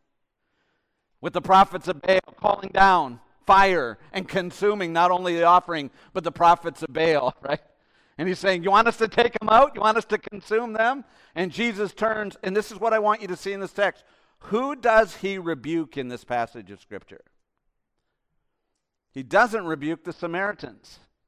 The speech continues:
He rebukes his disciples. Why?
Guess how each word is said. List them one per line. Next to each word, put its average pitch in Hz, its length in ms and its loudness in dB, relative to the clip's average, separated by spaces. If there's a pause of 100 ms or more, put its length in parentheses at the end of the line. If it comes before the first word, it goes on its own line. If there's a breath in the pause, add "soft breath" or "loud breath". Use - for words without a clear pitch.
(680)
He 175 160 -4
rebukes 165 580 -6
his 160 220 -8
disciples. 151 1040 -8 (800)
Why? 123 560 -4